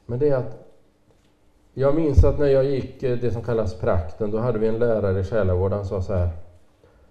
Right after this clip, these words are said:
"Du kan aldrig trösta om du inte först har blivit tröstad själv. Du kan aldrig själavårda människor om du inte själv har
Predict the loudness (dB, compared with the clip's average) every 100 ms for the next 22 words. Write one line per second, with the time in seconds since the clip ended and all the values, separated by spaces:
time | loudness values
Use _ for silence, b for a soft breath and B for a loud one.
0 | b _ -8 -4 -4 -4 -4 -4 -6 -8
1 | -10 -8 -4 -2 -4 -6 -6 -6 -8 -10
2 | -8 -8 -8 -10 -10 -12 -14 -14 -16 -16
3 | -16 -20 -20 -20 _ _ _ _ _ _
4 | -14 -8 -6 -4 -4 -6 -14 -8 0 2
5 | 2 0 -2 -6 -8 -8 -8 -6 -6 -6
6 | -6 -6 -8 -6 -6 -6 -8